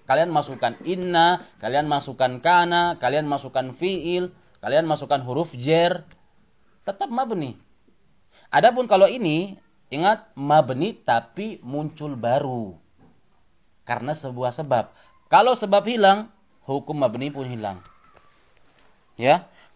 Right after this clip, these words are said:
kalau sebab hilang, hukum mabni pun hilang. Nah, ingat, mufrad yang dimaksudkan isimnya la nafiatul lil jinsi mufrad di sini bukan mufrad dari sisi bilangan, tapi mufrad dari sisi tidak mudhaf dan tidak syabihun bil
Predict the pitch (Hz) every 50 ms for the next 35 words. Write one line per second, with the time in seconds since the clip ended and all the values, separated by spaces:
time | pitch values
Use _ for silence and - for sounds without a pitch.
0 | _ - 117 127 143 147 - 127 117 127 127 117 110 107 107 120 139 175 202 202
1 | - _ _ _ 113 107 - 123 123 117 107 95 101 113 120 110 117 143 175 160
2 | - _ _ _ _ _ _ _ 107 98 92 92 92 - _ _ _ _ - 104
3 | 117 - 139 190 202 185 - - _ _ _ _ _ _ _ _ _ _ _ _
4 | _ _ _ _ 113 143 196 190 - 202 202 196 - - _ _ _ _ _ _
5 | _ _ _ 139 156 170 170 160 165 165 175 175 - 220 220 220 - 208 180 180
6 | - - 156 156 185 185 180 180 175 160 165 190 202 202 190 180 - - 165 165
7 | 165 170 160 160 160 151 147 180 190 175 156 160 160 175 165 - 156 156 131 139
8 | 143 185 202 202 185 139 135 139 139 - - 170 180 180 160 151 135 - - 160
9 | 180 156 135 123 123 123 123 131 156 160 156 - 135 127 - 139 123 117 123 123
10 | 135 147 143 135 127 113 95 92 - _ _ _ _ _ _ _ _ _ _ _
11 | _ _ 135 131 131 - - 185 190 175 156 139 127 - 147 165 180 147 123 117
12 | 123 120 117 117 156 160 156 - 120 110 - 151 185 190 - - 131 123 107 -
13 | - - 123 120 117 143 185 190 135 123 123 120 113 123 131 151 160 156 - 123
14 | 113 107 117 120 131 120 113 120 143 180